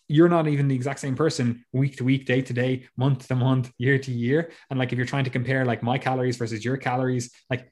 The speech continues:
it's impossible, right? So we have to take all of that stuff into account, and we have to realize that it is a best guess at the start. However, we do also get relatively quick feedback in terms of this stuff does actually impact on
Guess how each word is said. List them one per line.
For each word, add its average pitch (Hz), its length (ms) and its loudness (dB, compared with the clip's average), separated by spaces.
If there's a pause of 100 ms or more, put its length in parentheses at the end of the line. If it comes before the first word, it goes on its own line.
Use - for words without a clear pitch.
(140)
it's 151 160 -4
impossible, 139 520 0 (280)
right? 139 180 0
So 131 380 0 (200)
we 131 100 -4
have 185 120 -4
to - 80 -16
take 156 160 0
all 135 140 4
of 127 60 2
that 120 100 -2
stuff 123 200 -6
into 120 220 -6
account, 113 340 -4 (240)
and 123 60 -4
we 120 60 2
have 127 140 -2
to 123 60 -2
realize 123 380 2
that 107 180 -6 (200)
it 123 100 0
is 120 100 0
a 113 40 -2
best - 480 -6
guess - 460 -4
at 113 100 -8
the 117 80 -12
start. 113 360 -4
However, 127 600 0 (360)
we 120 140 -2
do 165 180 2
also 135 300 0
get 117 340 -2
relatively 117 800 -2
quick - 260 -2
feedback 113 540 -4
in 120 160 -6
terms 143 320 0
of 110 140 -2 (260)
this - 140 -4
stuff - 340 2 (160)
does 131 240 2
actually 127 420 -4
impact 120 560 -4
on 110 380 -4